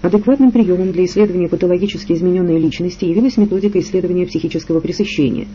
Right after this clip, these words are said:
предложенная ученицей Левина Карстен. Она направлена на исследование возможности удержания и восстановления побуждения к выполнению задания. Испытуемому предлагается выполнить длительное монотонное задание, например,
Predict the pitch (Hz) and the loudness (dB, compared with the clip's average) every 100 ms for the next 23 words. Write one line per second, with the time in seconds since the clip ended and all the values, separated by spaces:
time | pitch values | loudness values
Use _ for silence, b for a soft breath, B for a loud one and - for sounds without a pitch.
0 | B B B B 254 214 180 160 185 208 | B B B B 2 2 0 0 2 4
1 | 214 196 180 208 240 220 180 156 160 185 | 2 0 0 2 2 2 4 4 2 -2
2 | 196 - 156 131 - - - - B B | -4 -4 -2 -2 -6 -10 -10 -14 B B
3 | B - 220 302 269 - 185 170 190 190 | B 2 4 6 4 2 0 0 -2 -2
4 | 190 214 233 214 202 185 202 202 196 208 | -2 0 2 4 2 2 2 2 2 0
5 | 180 175 156 202 185 160 170 160 160 196 | 0 0 0 0 0 0 0 0 0 -2
6 | 160 156 139 190 247 247 220 170 160 160 | -2 -2 -2 2 4 4 2 0 2 2
7 | 160 165 151 120 - - - - - B | 0 0 -2 -2 -8 -12 -16 -18 -18 B
8 | B B B 254 277 220 190 180 185 208 | B B B 2 4 4 2 2 2 0
9 | 214 - 208 208 190 165 156 160 - 185 | -2 -2 0 0 0 2 2 2 0 0
10 | 180 175 202 208 160 208 247 226 214 190 | 0 0 0 -2 0 0 4 4 4 2
11 | 170 208 202 196 202 180 143 117 - 180 | 0 2 2 4 2 2 0 0 -2 0
12 | 208 151 | 2 0